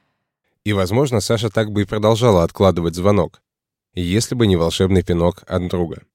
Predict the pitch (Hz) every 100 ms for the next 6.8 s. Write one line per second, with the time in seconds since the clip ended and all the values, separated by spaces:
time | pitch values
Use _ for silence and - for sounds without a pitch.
0 | _ _ _ - 104 107 - 98 95 90
1 | 92 95 147 170 - 131 120 101 92 127
2 | 127 110 95 - 92 101 92 98 - 101
3 | 95 - 104 92 87 101 95 - 98 120
4 | 95 78 - _ _ _ _ _ _ _
5 | _ - - 101 113 147 107 95 95 87
6 | 92 - 95 90 98 135 113 -